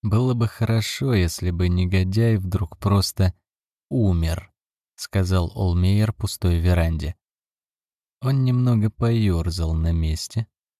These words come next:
задумчиво почесал нос и предался мимолетной фантазии, представив, как плывет, пригнувшись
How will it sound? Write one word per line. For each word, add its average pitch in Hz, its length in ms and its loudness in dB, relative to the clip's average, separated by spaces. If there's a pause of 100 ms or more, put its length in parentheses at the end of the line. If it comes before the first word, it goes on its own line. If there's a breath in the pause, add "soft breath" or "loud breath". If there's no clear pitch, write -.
(240)
задумчиво 92 680 0
почесал 80 640 -6
нос 85 400 -4 (440)
и 113 120 0
предался 120 680 -2
мимолетной 107 600 2
фантазии, 85 880 -2
представив, 82 880 -4
как - 280 -10
плывет, 82 760 -4
пригнувшись 92 1040 -4